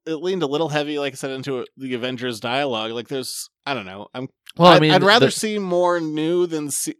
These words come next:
Speaker 1: I guess I'm more interested in telling a different story than telling a story that's just full of, like, wink, wink, nudge, nudge references.
Speaker 2: Well, I think the reason all that Avengers dialogue is in there, it's like, it takes the premise of the Avengers movie, getting them all together, so you still have some of those same beats, but
Speaker 1: And Clark Gregg still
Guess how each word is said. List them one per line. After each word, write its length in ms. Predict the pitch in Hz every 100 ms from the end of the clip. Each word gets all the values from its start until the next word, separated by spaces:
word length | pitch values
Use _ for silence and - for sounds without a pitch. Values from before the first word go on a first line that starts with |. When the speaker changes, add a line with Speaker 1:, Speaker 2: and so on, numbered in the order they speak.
| _
Speaker 1:
I 120 | 143
guess 180 | 160 -
I'm 80 | 165
more 160 | 160
interested 480 | 156 151 147 147 143
in 80 | 127
telling 300 | 127 135 131
a 40 |
different 320 | 113 127 143 131
story 300 | - 135 135
than 140 | 123
telling 320 | 135 127 123
a 40 | 117
story 360 | - 123 123
that's 180 | 113 107
just 260 | - 123 -
full 160 | 123
of, 120 | 120
like, 180 | 117 110
wink, 280 | 120 127 127
wink, 200 | 123 -
nudge, 300 | 127 123 110
nudge 240 | 120 117
references. 680 | 107 110 113 117 143 143 - 175
Speaker 2:
Well, 200 | 175 160
I 100 | 165
think 240 | 190 156
the 100 | 151
reason 340 | 143 165 139 135
all 140 | 131
that 180 | 127 -
Avengers 480 | 127 117 135 123 101
dialogue 340 | 127 127 120
is 140 | 117 135
in 80 | 143
there, 140 | 113
it's 140 | 107
like, 140 | 123 98
it 120 | 110 -
takes 300 | 147 135 -
the 100 | 135
premise 380 | - 143 127 139
of 120 | 117
the 100 | 120
Avengers 380 | 110 117 104 107
movie, 340 | 156 135 117
getting 240 | 113 120
them 160 | 120 117
all 140 | 110
together, 600 | 107 110 127 135 113 110 - _ _
so 160 | - 139
you 60 |
still 200 | - 160
have 220 | 131 131 117
some 120 | 143
of 60 |
those 180 | 123 120
same 280 | - 139 117
beats, 380 | 101 180 127 -
but 280 | - 117 - _
Speaker 1:
And 80 | 113
Clark 300 | - 170 131
Gregg 320 | 101 139 151
still 460 | - - 139 165